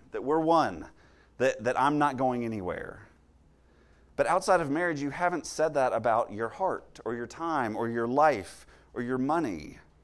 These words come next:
So sex outside of marriage is like saying, "I am willing to be united to you physically, but not spiritually, financially,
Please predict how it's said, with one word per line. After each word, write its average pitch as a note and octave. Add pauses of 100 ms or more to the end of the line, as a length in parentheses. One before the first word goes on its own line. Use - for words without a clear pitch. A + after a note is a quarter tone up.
(520)
So D3
sex F3+
outside D3
of B2+
marriage D3
is C3+
like C3
saying, D3
"I D3+
am F3+
willing F3+
to D#3
be C#3+
united C#3
to D3
you A#2+ (360)
physically, A3 (680)
but C#3
not F3+
spiritually, C#3 (380)
financially, B2